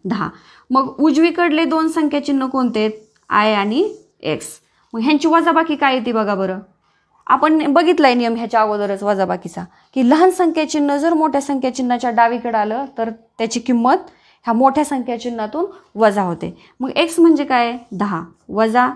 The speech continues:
आय म्हणजे काय? एक. म्हणजे ह्याची किंमत किती आली?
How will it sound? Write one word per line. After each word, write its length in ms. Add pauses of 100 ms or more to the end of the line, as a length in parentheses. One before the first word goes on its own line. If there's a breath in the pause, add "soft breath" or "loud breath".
(120)
आय 180
म्हणजे 280
काय? 300 (120)
एक. 300
म्हणजे 220
ह्याची 200
किंमत 340
किती 180
आली? 260